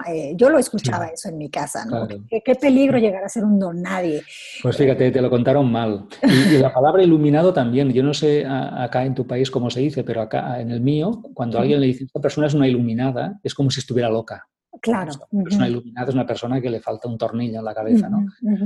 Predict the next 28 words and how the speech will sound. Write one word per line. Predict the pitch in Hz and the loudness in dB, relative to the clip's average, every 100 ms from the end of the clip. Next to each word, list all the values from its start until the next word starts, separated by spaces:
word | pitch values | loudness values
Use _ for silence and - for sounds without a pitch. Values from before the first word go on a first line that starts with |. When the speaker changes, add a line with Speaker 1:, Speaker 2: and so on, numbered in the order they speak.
| 202 | -4
Speaker 2:
Entonces, | 139 135 | -2 -4
bueno, | 127 151 151 | -2 -2 0
pues, | 131 - | -2 -2
eh, | - 73 73 - - - | -8 -6 -6 -8 -10 -6
precisamente | 123 120 156 156 151 | -4 -2 -2 -2 -2
este | 135 | 0
libro | 143 139 156 | 0 2 2
lo | 147 | 2
que | 120 117 | 0 -2
viene | 120 139 | -2 -2
a | 143 | 0
rescatar | 139 131 - 135 135 | 0 -2 -4 -2 2
es | 151 | 2
lo | 127 117 | 0 -2
contrario | 117 117 131 135 143 185 226 | -4 -4 -2 0 0 -2 -4
de | 202 123 | -6 -6
lo | 113 | -4
que | |
nos | 120 120 | -6 -4
han | 135 113 | -4 -4
dicho. | 139 - 104 113 | -6 -8 -10 -6
Es | |
decir, | 120 123 123 110 _ _ _ | -6 -2 -2 -4 _ _ _
es | 131 127 | -2 2
la, | 135 127 | 2 0
la | 147 131 | 0 0
re-, | 123 135 139 - | 2 0 0 -2
la | 127 | -4